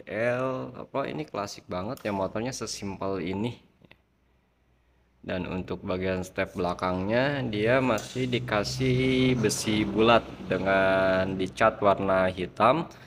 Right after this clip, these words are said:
Namun ini bisa dilepas ya. Ini tidak mati, ini bisa dilepas. Nah, ini bautnya dari sini ke sini. Ini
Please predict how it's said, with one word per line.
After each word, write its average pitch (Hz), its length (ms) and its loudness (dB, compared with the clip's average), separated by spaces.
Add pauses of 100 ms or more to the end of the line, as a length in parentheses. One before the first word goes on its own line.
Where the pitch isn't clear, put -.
(280)
Namun 107 320 0
ini 117 240 0
bisa 107 240 -2
dilepas 92 640 -4
ya. - 120 -16 (200)
Ini 98 240 -8
tidak 92 320 -4
mati, 92 320 -4
ini 104 160 -2
bisa 95 240 -6
dilepas. 92 800 -8 (800)
Nah, 92 80 -20 (160)
ini 101 160 -8
bautnya 92 480 -4
dari 90 240 -4
sini 98 400 -6
ke 104 240 -4 (840)
sini. 92 320 -12 (240)
Ini - 560 -10